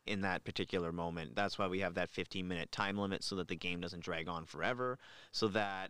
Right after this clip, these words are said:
at some point there is an end, and as well as the balancing issue that you guys have with, um, making it so that if one side sort of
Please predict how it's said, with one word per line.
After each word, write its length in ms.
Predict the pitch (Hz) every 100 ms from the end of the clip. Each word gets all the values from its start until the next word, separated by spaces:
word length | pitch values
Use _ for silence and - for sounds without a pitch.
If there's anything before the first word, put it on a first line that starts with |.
| -
at 180 | 98 95
some 240 | - 120 104
point 300 | 117 104 -
there 160 | 87
is 240 | 95 87 85
an 100 | 80
end, 400 | 90 92 101 98 - - -
and 280 | - 92 87
as 140 | 90 110
well 220 | 104 101
as 160 | 98
the 600 | - 95 90 90 87 85 - -
balancing 580 | - 90 90 90 95 85
issue 460 | 80 - 90 82 82
that 200 | 87 73
you 120 | 82
guys 320 | 87 85 85 -
have 380 | 98 82 80 101
with, 260 | 92 82 - -
um, 460 | 78 78 76 80
making 240 | 85 - 85
it 100 | -
so 140 | 92
that 160 | 85 82
if 140 | -
one 160 | 87 87
side 360 | 90 82 82
sort 220 | - 90
of 120 | 82